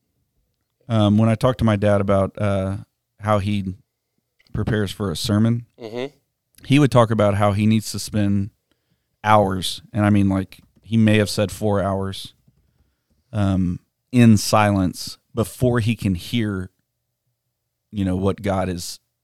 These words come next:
Speaker 1: saying to him, before he can hear it. The, the idea that, that God is speaking to us in a still small voice,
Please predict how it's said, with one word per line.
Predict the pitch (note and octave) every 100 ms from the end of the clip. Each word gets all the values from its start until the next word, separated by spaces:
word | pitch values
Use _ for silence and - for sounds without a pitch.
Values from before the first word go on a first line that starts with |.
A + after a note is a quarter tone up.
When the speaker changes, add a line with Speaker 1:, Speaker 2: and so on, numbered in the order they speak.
| _
Speaker 1:
saying | - G#2+ G#2 F#2+
to | F2
him, | F2 C2+ - -
before | G2+ A2 G2
he | G2
can | - E2+ F2+ - _ _ _ _ _ _ _ _
hear | - A2+ F#2
it. | -
The, | G2+ G2
the | E2+ G#2+
idea | G#2 G2+ A2 G2+
that, | G2 - -
that | G2+
God | G2+ A#2 A#2
is |
speaking | - - B2+ B2 G#2
to | F#2 G2
us | F#2 - - _ _ _ _
in | - G2+
a | F2+
still | - - A#2
small | G#2+ - G2+ F#2
voice, | G2+ G#2 F2+ - -